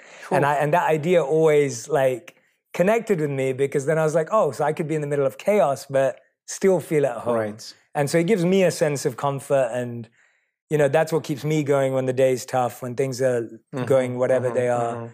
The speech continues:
Speaker 2: It's, it's something that comforts me, and it works for me.
Speaker 1: That's a really great purpose to have, because, I mean, there's always people to help. There are always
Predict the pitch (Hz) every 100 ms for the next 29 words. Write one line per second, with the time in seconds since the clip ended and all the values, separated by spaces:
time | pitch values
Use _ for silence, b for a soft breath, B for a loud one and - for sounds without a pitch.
0 | _ - 170 - 190 - 190 180 165 165
1 | 160 147 - 151 156 123 123 143 135 -
2 | 131 139 110 117 _ 220 240 139 117 107
3 | 107 - 107 104 - 113 131 117 107 _
4 | - - 120 120 117 117 _ _ 117 117
5 | 127 101 123 - - 104 127 - b b
6 | _ 117 110 117 113 110 104 104 -